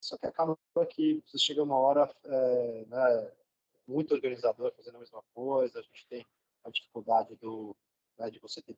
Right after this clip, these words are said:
percursos diferenciados na cidade, então acaba que é o mesmo percurso, todo mundo fazendo a mesma coisa, você acaba não sendo tão criativo, né?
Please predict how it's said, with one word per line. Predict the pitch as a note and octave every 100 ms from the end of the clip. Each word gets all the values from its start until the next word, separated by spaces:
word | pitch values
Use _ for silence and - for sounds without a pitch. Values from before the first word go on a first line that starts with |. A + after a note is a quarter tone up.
| _
percursos | - A#2+ _ B2+ - -
diferenciados | - A2 - - - -
na |
cidade, | - - - - B2 A2+
então | -
acaba | A#2 A#2+ A#2+
que |
é | A#2
o |
mesmo | B2+ -
percurso, | - A#2 C3 B2
todo | B2
mundo | B2+
fazendo | B2 B2
a | A#2+
mesma | A#2 A2 -
coisa, | A#2+ B2+ A#2 - _ _ _ _ _ -
você | - - C3+ C#3 C3+ C#3 C3+ C3
acaba | B2+ - C3+ C#3+
não | C#3+
sendo | C3+ D3 C#3+
tão | C#3+
criativo, | - C#3+ D3 - - A#2 G2+
né? | G2